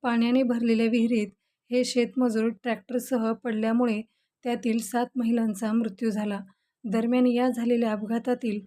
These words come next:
मृत व्यक्तींच्या कुटुंबाच्या पाठीशी राज्य सरकार उभे राहिले असून, नांदेड आणि हिंगोली येथील जिल्हाधिकाऱ्यांनी सर्व संबंधित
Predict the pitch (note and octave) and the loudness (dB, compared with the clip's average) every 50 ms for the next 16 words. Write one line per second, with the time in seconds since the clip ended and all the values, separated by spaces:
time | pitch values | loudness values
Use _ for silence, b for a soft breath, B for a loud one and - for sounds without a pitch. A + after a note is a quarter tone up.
0 | b b b b b b A#3+ A3+ A3 A#3+ B3+ B3+ C4 A#3+ A#3+ - - - B3 B3 | b b b b b b -2 2 2 2 2 2 0 -2 -2 -2 -4 -2 0 0
1 | B3 B3 B3+ A#3+ A#3 - A#3 F#3+ A#3+ A#3+ A#3+ A#3 B3 B3 B3 - A#3 G#3+ G3+ G#3 | 0 2 0 -2 -2 -4 -6 -2 0 0 2 2 0 0 -2 -2 -4 -4 -4 -6
2 | - _ _ _ _ _ _ - A3+ G#3+ G3 - B3 B3 B3 - B3 A3 A3+ A3 | -10 _ _ _ _ _ _ -4 -4 -2 -2 -2 -4 -4 -2 0 0 2 2 2
3 | A3+ A3+ G3+ F#3+ A#3+ A3+ - B3 B3 B3+ - A#3+ A#3+ C#4+ D#4 C#4+ A3 G3+ A#3+ A#3+ | 2 0 0 -2 -4 -2 -2 -2 -4 -2 -2 -2 -2 -2 -4 -4 -2 0 2 2
4 | A#3 A3+ G#3+ G#3+ G#3+ A3+ A#3 A#3+ A3+ - - A3+ G#3+ A3 A3+ B B B B B | 2 0 0 0 2 2 2 0 0 -2 -2 -2 -2 -2 -4 B B B B B
5 | B - A#3 A#3+ A3+ A3+ A#3 A#3 A#3+ A#3 A#3+ B3 B3 A#3+ A3+ G3 A#3 A3+ A3 A3 | B -2 0 2 2 2 4 4 4 4 4 4 4 4 4 4 4 4 6 6
6 | A#3 A#3+ A#3+ A#3+ G#3+ G3+ G#3+ - _ _ _ - _ _ _ _ _ _ _ _ | 6 6 4 4 2 0 -2 -8 _ _ _ -20 _ _ _ _ _ _ _ _
7 | _ _ _ _ _ _ _ - C4+ B3 B3 B3+ - C4+ B3 G#3+ G#3+ G3 G3 A#3+ | _ _ _ _ _ _ _ -2 -2 -2 -2 -2 -2 -2 -2 -2 -2 0 0 0
8 | A3+ A3+ A3+ A#3 A#3+ G#3+ A#3+ A3+ - B3 B3 B3+ B3 B3 B3 A#3+ A3 G#3 G#3+ - | 2 2 2 2 0 0 -2 -2 -2 0 0 2 2 4 4 2 2 0 -2 -4
9 | - A#3+ A3+ A3+ A#3 A#3+ A3+ - - A3+ A3 A3 A3 A3 A3+ A3+ A3+ B3 | -4 -2 0 0 2 0 0 -2 -2 0 0 2 2 2 2 2 2 0